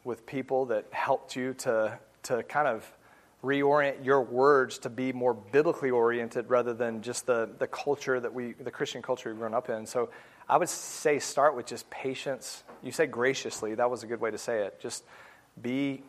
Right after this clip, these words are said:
gracious, be patient. Don't expect people that have not heard things like this,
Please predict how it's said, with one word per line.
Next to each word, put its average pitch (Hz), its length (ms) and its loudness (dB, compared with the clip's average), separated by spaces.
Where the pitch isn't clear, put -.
gracious, 123 720 -2
be 131 120 -6
patient. 123 500 -6
Don't 127 160 0
expect - 500 -2
people 143 400 0
that 120 200 -2
have 120 120 -8
not 131 360 0
heard 165 340 4
things 156 320 0
like 147 240 6
this, 151 420 0